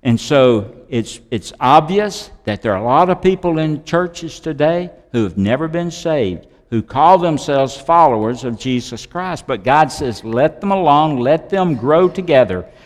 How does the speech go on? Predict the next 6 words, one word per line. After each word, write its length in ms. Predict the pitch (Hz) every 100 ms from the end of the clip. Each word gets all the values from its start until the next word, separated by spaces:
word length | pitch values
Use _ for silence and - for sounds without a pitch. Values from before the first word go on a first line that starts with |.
| _
Remember 380 | 90 98 120 135
the 100 | 127
parable 640 | - 135 147 160 160 170 - _ _ _ - -
that 160 | 120
he 80 | 120
gave? 600 | 107 127 143 165 170